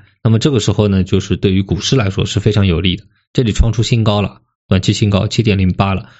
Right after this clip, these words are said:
啊，如果能升破七的话，人民币能升破七的话，你股市会，呃，比现在会强很多。啊，真正会，真正意义上会强很多。那这个，而且这个升值和美元指数没有关系，你可以发现美元指数近期的话还是偏强的，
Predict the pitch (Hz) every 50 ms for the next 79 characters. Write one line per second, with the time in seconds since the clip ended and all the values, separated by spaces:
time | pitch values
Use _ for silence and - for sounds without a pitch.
0 | _ _ - 107 110 127 131 127 113 110 107 - 151 143 - - 107 - - -
1 | 139 123 101 - 110 98 - - - _ _ _ _ - - 113 127 147 135 143
2 | 131 113 113 117 - 143 131 - - 110 - 117 107 101 107 104 101 117 107 101
3 | - 107 95 - - 113 107 117 110 101 98 - - - _ _ _ _ - 95
4 | 98 98 92 87 98 98 - 101 92 - - 127 110 104 101 95 101 104 95 -
5 | - 110 98 101 87 82 82 - - - _ _ _ _ - 98 92 90 - 135
6 | 135 139 143 107 - 110 98 - - 135 139 143 135 123 113 104 98 - 98 101
7 | 98 95 - 92 95 101 107 98 113 - 123 123 131 139 139 - 196 185 104 113
8 | 151 160 - - - - - _ _ - - 190 165 - 208 196 190 185 139 135
9 | 151 139 117 92 90 104 143 151 - 127 131 117 110 117 120 110 - - 139 175
10 | 160 - - 95 95 92 - 120 120 135 135 143 127 131 - - - _ - 110
11 | 98 104 135 135 143 - 135 131 131 165 147 131 - 147 143 131 - 127 107 90
12 | 98 117 139 - - 170 160 - - - 87 95 120 147 160